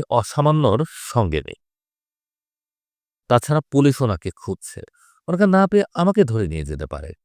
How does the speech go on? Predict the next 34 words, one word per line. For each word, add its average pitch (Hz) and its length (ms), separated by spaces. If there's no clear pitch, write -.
বাংলাদেশের 123 520
পুলিশ 143 400
এ 104 100
কাজটা - 360
করে, 78 260
মূল 156 160
আসামিকে 175 420
না 156 180
পেলে 175 220
আত্মীয় 147 360
স্বজন 151 340
ধরে 143 240
নিয়ে 131 220
রিমান্ডে 135 360
পাঠিয়ে 90 400
দেয়। 76 220
আমি 101 140
হোটেল 104 320
সোনারগাঁয়ে 117 500
রুম 107 200
বুক 113 160
করেছি 117 440
ছয়শো 113 320
তেইশ 90 280
নম্বর 76 280
রুম। 71 140
তুমি 143 140
যদি 170 200
তোমার 170 240
বিপজ্জনক 147 640
বাবার 113 320
কথা 160 260
ভুলে 127 340
গিয়ে 143 180